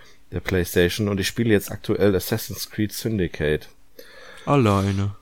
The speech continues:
Speaker 1: Und, äh, das, ich, ähm, das nimmt siebzig,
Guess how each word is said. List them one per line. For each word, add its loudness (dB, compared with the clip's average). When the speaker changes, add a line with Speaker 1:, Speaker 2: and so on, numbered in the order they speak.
Speaker 1:
Und, 2
äh, 4
das, 0
ich, 0
ähm, 8
das 2
nimmt 6
siebzig, 2